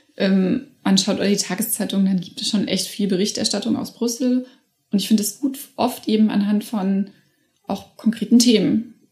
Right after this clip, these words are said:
Also die Frage eben, wollen wir Uploadfilter, wollen wir keine Uploadfilter? Ja, jetzt steht die Agrarreform an, welche Agrarreform wollen wir? Also, dass man eher so über die Themen geht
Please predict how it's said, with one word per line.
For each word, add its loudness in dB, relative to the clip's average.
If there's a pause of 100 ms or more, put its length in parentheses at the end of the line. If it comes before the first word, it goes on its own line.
(140)
Also -2
die -2
Frage 0
eben, -2 (220)
wollen 0
wir 2
Uploadfilter, -2
wollen -2
wir -6
keine 0
Uploadfilter? -6 (460)
Ja, -2
jetzt 0
steht -6
die -4
Agrarreform -4
an, 0
welche -2
Agrarreform -2
wollen 0
wir? -2
Also, -2
dass -4
man 0
eher 0
so 0
über -2
die -4
Themen 8
geht 0